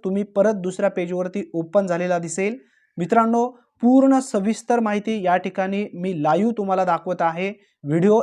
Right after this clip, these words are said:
स्किप न करता पूर्ण डिटेल समजून घ्या, त्यानंतर अर्ज भरण्यासाठी सुरू करा. हा पेज ओपन झालेला दिसेल. या पेजवरून तुम्हाला शिष्यवृत्तीचा म्हणजे स्कॉलरशिपचा फॉर्म भरता येणार आहे.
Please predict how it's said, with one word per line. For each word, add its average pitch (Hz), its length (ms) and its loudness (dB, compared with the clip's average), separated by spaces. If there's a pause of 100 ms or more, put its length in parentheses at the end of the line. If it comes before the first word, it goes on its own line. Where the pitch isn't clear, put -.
(120)
स्किप - 440 2
न 226 200 4
करता 202 420 2 (360)
पूर्ण 240 280 4
डिटेल 220 320 2
समजून 202 360 -2
घ्या, 196 200 0
त्यानंतर 196 520 -2 (100)
अर्ज 175 240 -2
भरण्यासाठी 180 580 -4
सुरू 214 260 2
करा. 165 240 0 (540)
हा 196 180 12
पेज 220 360 10
ओपन 202 320 8
झालेला 202 320 10
दिसेल. 196 400 2 (200)
या 185 140 8
पेजवरून 190 580 4
तुम्हाला 190 460 4 (320)
शिष्यवृत्तीचा 208 880 4 (100)
म्हणजे 175 360 2
स्कॉलरशिपचा 202 840 2
फॉर्म 185 340 0
भरता 165 280 4
येणार 190 220 6
आहे. 190 140 6